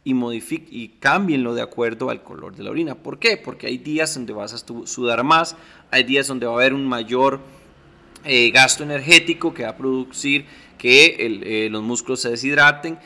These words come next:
y entonces no necesariamente tiene que ser una cantidad específica diaria, tiene que ser una cantidad de necesidad específica diaria.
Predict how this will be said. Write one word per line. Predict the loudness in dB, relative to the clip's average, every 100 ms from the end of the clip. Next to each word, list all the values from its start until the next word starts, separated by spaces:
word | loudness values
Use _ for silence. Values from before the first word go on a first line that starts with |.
| -20 _
y | -10
entonces | -4 -2 -2 -6 -12 _
no | -4 -2 -2
necesariamente | -2 -2 -2 -2 -6 -8
tiene | -12 -10
que | -8
ser | -8
una | -8 -8
cantidad | -10 -6 -6
específica | -6 -6 -6 -8 -4 -2
diaria, | 2 2 2 -4 -14 -20 _ _
tiene | -4
que | -4
ser | -4
una | -4
cantidad | -4 -6 -4 2 4 4 0 -10 -20 _ _ -2
de | 0
necesidad | 0 -2 -4 -4 -6 -2 2 2 2 -6
específica | -12 -8 -6 -6 -8 -10 -8 -8
diaria. | -8 -10 -10 -16